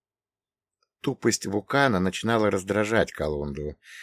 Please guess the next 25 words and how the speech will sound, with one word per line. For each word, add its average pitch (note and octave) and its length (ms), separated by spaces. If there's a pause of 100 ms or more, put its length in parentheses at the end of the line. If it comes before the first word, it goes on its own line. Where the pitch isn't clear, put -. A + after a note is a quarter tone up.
(160)
Рычание A#2 580
в A#2 120
эфире A#2+ 340
стало A2 340
ниже, F#2+ 400
с - 120
ноткой F#2 400
раздражения. E2+ 880 (440)
Но C#3+ 200
он D3 100
сдержался, G#2 1040
объяснил G2 500
терпеливо. D#2+ 680 (920)
«От F#2+ 260
кого, G#2+ 500
повелитель? F#2+ 840 (560)
От G#2 240
принцессы A#2+ 720
Шер, G2+ 580 (320)
от G#2 220
Кыштымского A#2 760
флота A#2 480
и A2+ 80
его A2+ 260
магов. F#2+ 480